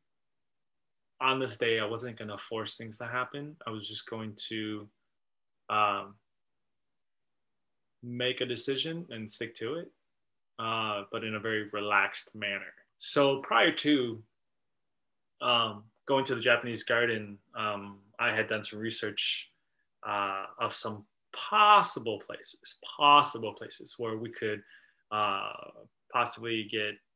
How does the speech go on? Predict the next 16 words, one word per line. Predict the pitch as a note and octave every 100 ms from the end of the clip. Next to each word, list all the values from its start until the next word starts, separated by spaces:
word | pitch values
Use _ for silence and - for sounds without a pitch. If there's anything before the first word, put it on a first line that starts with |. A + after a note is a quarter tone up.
| _ _ _ -
uh, | G#2+ G2+ G2 -
a | G#2
day | A#2+ B2+
drink | A#2 B2 A#2+ A#2+ - -
in. | C3+ B2+ B2 A#2+ A#2+ - _ _ -
Uh, | G#2+ G#2+ A2
not | C#3+ F3
that | F3
we | C#3
necessarily | A#2+ A2 - A2 A2
had | - A2 A2+ A#2+
to, | - E3+ F3+
but | A#2+
I | A2
just | A#2 B2+ -
thought, | - A#2 A2+